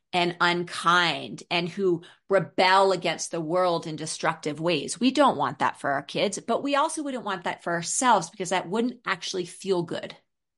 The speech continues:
right? So there's plenty of times that we're gonna make a choice that's not a quote unquote obedient choice. But if we make that choice because we know in saying no to that thing, we're taking care of ourselves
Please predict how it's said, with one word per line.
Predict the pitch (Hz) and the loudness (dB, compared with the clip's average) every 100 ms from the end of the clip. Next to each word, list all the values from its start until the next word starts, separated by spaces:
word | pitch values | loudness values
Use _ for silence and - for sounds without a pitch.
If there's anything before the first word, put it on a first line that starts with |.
| _ _ _ _ _ _ - | _ _ _ _ _ _ 2
right? | 175 175 190 | 4 4 2
So | - 208 | 2 4
there's | 214 214 202 - - _ _ - | 4 2 0 -8 -20 _ _ -8
plenty | 254 269 349 349 | 2 4 4 2
of | - | 0
times | - 208 196 180 175 - | -4 -2 0 0 -2 -4
that | 175 | -2
we're | 190 | -2
gonna | 185 180 | -2 -4
make | 170 185 202 202 | -2 -2 -2 -4
a | |
choice | 175 - 208 214 175 175 | -8 -10 -4 -2 0 -2
that's | - 160 175 | -4 -4 0
not | 175 180 | 2 2
a | 170 | 2
quote | 170 180 170 | -2 -4 -4
unquote | 170 175 156 - | -4 -4 -4 -2
obedient | 170 139 180 196 180 131 | -4 -2 -2 0 0 -2
choice. | - 208 208 131 - - - - _ _ _ _ _ _ _ _ _ | -4 -2 0 -2 -4 -4 -6 -10 _ _ _ _ _ _ _ _ _
But | 208 214 | 2 2
if | 208 | 0
we | 226 | 2
make | 214 208 226 302 370 | 4 6 6 4 2
that | - 208 - | 0 0 0
choice | - 240 202 220 | -4 -2 -2 -4
because | - 185 190 170 | -8 -6 -4 -2
we | 185 | -2
know | 180 180 196 202 220 254 | 0 2 4 6 4 2
in | 202 175 | 0 -2
saying | 170 - 185 196 196 180 165 | -2 0 0 0 0 -2 0
no | 165 165 | 0 0
to | 180 - | -2 -4
that | 202 226 - | 0 0 -2
thing, | - 262 254 202 | -6 -6 -4 -4
we're | 165 | -4
taking | 165 - 170 170 | -6 -6 -6 -6
care | - 151 165 | -2 2 4
of | 190 | 4
ourselves | 220 240 - 269 294 359 - | 2 2 2 4 4 2 -4